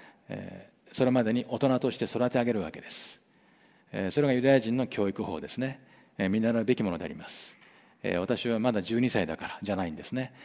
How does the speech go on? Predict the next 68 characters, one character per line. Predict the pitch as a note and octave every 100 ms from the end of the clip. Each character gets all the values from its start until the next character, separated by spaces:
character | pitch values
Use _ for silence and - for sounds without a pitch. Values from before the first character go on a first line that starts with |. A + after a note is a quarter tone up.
| - - -
イ | A#2
エ |
ス | G2
は | A#2+ A2 G2
十 | G#2 A#2+
二 | B2
歳 | G#2+ F2
で | F2
し | -
た | F#2
が、 | G#2 G2+
も | B2
う | G2+
翌 | A2 D3+
年 | C#3
に | C3
バ | A#2 A2+
ル | C3
ミ | C3
ツ | A2+
バ | G2+
を | E2
控 | -
え | G#2
て | G2
い |
た | G2
の | F2
で、 | F#2+ G#2+
も | C3+ G#2+
う |
大 | A2+
人 | D#3 D3+
の | C#3
準 | E3+
備 | D#3 G2
を |
し |
て | -
い |
る | F2
わ | D#2
け | -
で | -
す。 | - - _ _ _ _ _ _ _ _
で | A#2
す | -
か |
ら、 | G#2+
十 | G2 C3+
二 | D3
歳 | C#3
の | G#2+
段 | A#2 A#2
階 | A#2+ A2
で | A#2+ A#2+
も | C#3 A2
う |
ほ | -
ぼ | C3+ F#2+
大 |
人 | C3+ C3
の | B2+
状 | A2+ G#2
態 | F#2+ D#2
で | -
す | -
ね。 | C3+